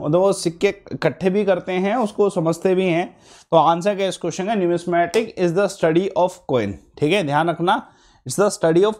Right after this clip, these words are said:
coin। क्वेश्चन इंपॉर्टेंट है, आपको मिल सकता है। चलिए एक और क्वेश्चन, जीसस क्राइस्ट को सूली पर कब चढ़ाया गया था? ये बहुत बड़ा इवेंट माना जाता है। एक ये इवेंट ना ऐसे ही माना जाता है कि हम कहते हैं ना कि, अ, एडी and, ठीक है, before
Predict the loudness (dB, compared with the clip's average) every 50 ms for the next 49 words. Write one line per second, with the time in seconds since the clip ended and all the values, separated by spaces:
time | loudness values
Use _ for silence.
0 | -2 -2 0 0 -2 -2 -2 -2 -2 0 0 0 0 0 0 0 0 0 0 0
1 | 0 0 -2 -2 -4 -4 -4 -4 -2 -2 -4 -4 -4 -2 -2 -2 -2 0 0 0
2 | 0 0 0 0 0 0 -2 -4 -6 -8 -12 -12 _ _ _ _ _ _ _ _
3 | _ _ _ _ _ _ _ _ _ _ _ _ -8 -2 0 2 2 2 2 0
4 | 0 0 -2 -4 0 2 4 4 4 4 0 0 -2 -4 -4 -4 -2 0 0 2
5 | 2 2 0 0 0 0 2 2 0 0 0 -2 0 2 2 0 0 0 0 2
6 | 2 2 2 2 2 4 4 4 4 2 0 0 2 4 6 6 4 2 0 -2
7 | -2 -2 0 0 2 2 2 4 2 2 2 0 -2 -2 -4 -8 _ -20 -8 -2
8 | 0 0 2 2 2 2 2 2 0 0 0 2 2 0 0 -2 0 0 0 0
9 | 0 0 0 0 0 -2 -4 -2 -2 0 0 0 0 0 0 0 -2 -2 -2 -2
10 | -2 0 0 2 2 2 2 2 2 0 0 -2 -4 -6 -12 _ -20 -20 -20 -20
11 | -16 _ 0 2 4 4 4 0 -2 -8 _ _ _ -2 2 2 4 2 2 -2
12 | -6 -10 -6 -2 0 0 0 0 0 -2 -2 -4 -6 _ _ _ _ -20 -20 -20
13 | _ _ _ -20 -20 -20 _ _ -4 -2 -2 0 -2 -2 -6 -10 _ _ -20 -20
14 | -20 _ -10 -4 0 2 2 2 2 2 0 0 0 0 2 2 2 2